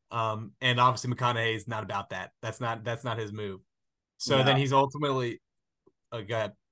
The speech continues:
Speaker 2: So, no, I was just gonna say, you know, ultimately they're,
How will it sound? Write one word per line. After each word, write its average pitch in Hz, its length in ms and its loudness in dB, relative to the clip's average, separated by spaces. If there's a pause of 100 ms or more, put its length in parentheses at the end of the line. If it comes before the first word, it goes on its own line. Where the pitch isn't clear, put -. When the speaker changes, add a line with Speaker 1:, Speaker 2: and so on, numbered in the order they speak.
(600)
Speaker 2:
So, 156 280 4
no, 156 140 8
I 120 200 10
was 117 100 2
just 117 180 -2
gonna 113 160 2
say, 107 380 4
you 98 60 -4
know, 101 180 0
ultimately 104 760 -2
they're, 98 380 0